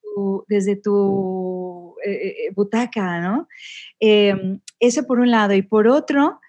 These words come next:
la historia. También tienen un,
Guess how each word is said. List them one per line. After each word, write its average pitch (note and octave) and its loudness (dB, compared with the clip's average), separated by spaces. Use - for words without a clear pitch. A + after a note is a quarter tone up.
la A3 2
historia. A#3 -2
También C#4 2
tienen D4 -2
un, D4 0